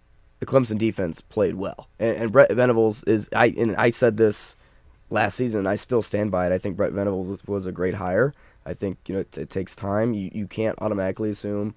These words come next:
just because Brian Kelly takes, uh,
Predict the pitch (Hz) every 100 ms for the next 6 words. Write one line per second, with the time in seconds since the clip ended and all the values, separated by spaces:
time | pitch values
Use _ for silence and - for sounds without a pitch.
0 | _ _ 110 - 113 104 101 101 98 95
1 | 101 104 98 101 90 - - _ _ _
2 | - - 90